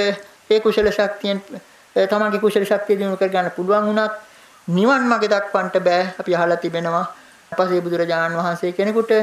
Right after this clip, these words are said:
සම්මා සම්බුදුරජාණන් වහන්සේ කෙනෙක් විතරයි ඒ ගැඹුරු ධර්මය තුලින් මේ නිවන් මඟ හරියට ප්‍රතිපදාව ආර්ය අෂ්ටාංගික මාර්ගයේ ලෝකයට හෙළි කර වදාළේ. පටිච්චසමුප්පාද ආදී ධර්ම ඒවා ලෝකයට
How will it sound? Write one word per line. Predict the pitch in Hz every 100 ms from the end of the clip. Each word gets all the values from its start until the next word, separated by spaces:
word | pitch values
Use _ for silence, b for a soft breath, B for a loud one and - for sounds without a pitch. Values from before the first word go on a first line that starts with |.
| 214 B B
සම්මා | - 226 220 220
සම්බුදුරජාණන් | 220 240 247 233 220 214 214
වහන්සේ | 214 208 214
කෙනෙක් | 208 208
විතරයි | - 208 240 196 196 196 B B -
ඒ | 196 202
ගැඹුරු | 190 190 196
ධර්මය | 190 202 202 202 196 190 B B B _
තුලින් | 202 196 196 202 196 - _
මේ | 190 196 196
නිවන් | 196 196 196
මඟ | 190 190
හරියට | 190 190 190
ප්‍රතිපදාව | 196 196 196 185 185 196
ආර්ය | 196 196
අෂ්ටාංගික | 180 196 190 190 185
මාර්ගයේ | 180 185 180 190
ලෝකයට | 180 180 185 175
හෙළි | 170 175
කර | 170 156
වදාළේ. | 143 165 180 202 196 B B B -
පටිච්චසමුප්පාද | 180 180 185 175 175 175 165 170
ආදී | 160 170 165
ධර්ම | 156 170 165 - -
ඒවා | 165 160 165 160 - -
ලෝකයට | 170 170 165